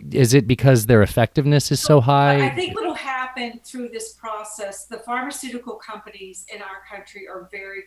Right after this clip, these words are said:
Speaker 2: closely monitored through the F D A.
Speaker 1: That's true. I know
Speaker 2: Right.
Speaker 1: that all the, everything we've heard about these is from a third party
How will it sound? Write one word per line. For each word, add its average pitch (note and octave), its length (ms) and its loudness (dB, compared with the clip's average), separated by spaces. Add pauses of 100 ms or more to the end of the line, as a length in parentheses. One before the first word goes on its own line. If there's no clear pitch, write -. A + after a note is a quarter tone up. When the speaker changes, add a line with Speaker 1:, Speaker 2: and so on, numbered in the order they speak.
Speaker 2:
closely F#3+ 380 -20
monitored F3+ 680 -18
through F#3 140 -20
the F3+ 120 -18
F F3+ 180 -16
D F3 200 -16
A. - 260 -20 (720)
Speaker 1:
That's B2+ 200 -2
true. A#2+ 240 2
I A#2 140 0
know C#3 120 6
Speaker 2:
Right. C#3 100 6
Speaker 1:
that C3+ 100 6
all B2+ 160 4
the, C#3 120 -2
everything D3+ 320 2
we've B2+ 160 4
heard E3 240 2
about B2 260 4
these G2+ 280 0
is A2 240 0
from A#2+ 240 0
a G#2 160 4
third B2 460 0
party A#2 400 0